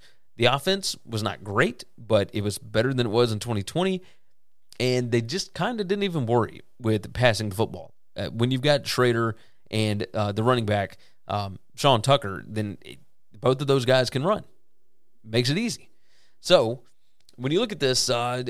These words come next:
we'll start off with the offense on this. Uh, their returning production is number twelve in the country, by the way. And number twelve is pretty good, but at the same time, roster strength is not great. Um,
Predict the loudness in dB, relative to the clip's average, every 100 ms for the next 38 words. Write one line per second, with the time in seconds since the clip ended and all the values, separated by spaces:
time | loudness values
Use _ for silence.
0 | -2 0 2 4 4 2 -2 -2 -4 -10
1 | -6 -2 0 2 2 4 2 2 0 -2
2 | 2 2 2 -2 -4 -4 -4 0 0 -2
3 | -8 -10 -10 -12 -14 -12 -16 -18 -20 -20
4 | -20 -8 0 2 2 0 -2 -2 -8 -12
5 | -16 -18 -14 -6 -4 0 2 4 2 -6
6 | -14 -20 -20 -20 -4 0 0 0 0 2
7 | 2 4 2 0 -2 2 2 2 -4 -6
8 | -6 -6 -8 -6 0 2 0 -6 -12 -18
9 | -20 -20 -20 -14 -8 -6 -4 -6 -10